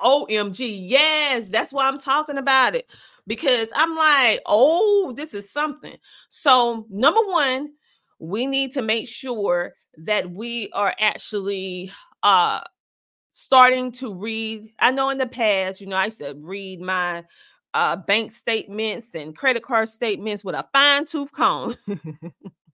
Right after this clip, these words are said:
But especially back in the day when you had to, um, balance your check budget. But now, since we don't have to do all of that, we get a little lazy. And so one thing that we can do to combat that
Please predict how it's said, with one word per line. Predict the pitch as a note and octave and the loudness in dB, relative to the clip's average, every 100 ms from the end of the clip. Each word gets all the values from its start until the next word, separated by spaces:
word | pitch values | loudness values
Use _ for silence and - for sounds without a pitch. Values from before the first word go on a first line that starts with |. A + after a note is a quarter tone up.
| D4+ - - - G3 | -18 -18 -20 -16 -4
But | G#3 A#3 G#3 E3+ | 4 6 6 4
especially | G#3 - D#4 C#4+ | -2 2 2 2
back | G3 G#3 | -2 0
in | G#3+ | -2
the | F#3 | -4
day | G3 | -4
when | F#3+ | -4
you | F#3+ A#3 | -6 -4
had | G3 F#3 F#3 | -2 -2 -4
to, | F#3+ D#3 | -8 -4
um, | - E3+ C#3+ D#3 | 0 0 -2 -6
balance | F3 G#3 G#3+ A3 - | 2 2 2 -6 -8
your | F#3+ | -8
check | - A3+ - | -2 0 0
budget. | F3+ A#3+ B3 A3+ A#3 _ _ _ _ - | -2 -2 -2 -4 -8 _ _ _ _ -6
But | F#3 | -4
now, | F#3+ G#3 C4 C#4 | 0 2 2 0
since | C#4+ A#3+ | -6 -10
we | A3+ | -6
don't | G3+ A3 | -6 -4
have | A#3+ | -6
to | F#3 | -8
do | E3 F#3 - | -10 -8 0
all | F#3 F#3 E3+ | 2 2 0
of | D#3 | -6
that, | F#3 C4 C#4+ C#4 _ _ _ _ _ _ _ _ _ - | -2 -2 -2 -6 _ _ _ _ _ _ _ _ _ -14
we | F3 G3 | -8 -6
get | F#3+ G3 | 0 0
a | |
little | F3+ F3+ E3 | 0 -2 -2
lazy. | F#3 C#4 A3 D#3 G#2+ _ _ _ _ - | 0 0 -2 -10 -18 _ _ _ _ -10
And | F#3 | -8
so | F3+ A#3 G3+ F#3 F3+ E3 | -4 2 2 2 0 -4
one | E3 A#3+ E4+ | -4 -4 -4
thing | C#4+ B3+ | -4 -4
that | G#3 | -4
we | F#3 | -6
can | G3 | -8
do | F3+ G3 | -10 -10
to | G3 | -10
combat | - F#3+ F3 E3 E3+ - D#3+ | -8 -6 -4 -4 -6 -6 -6
that | E3+ E3 - | -6 -6 -8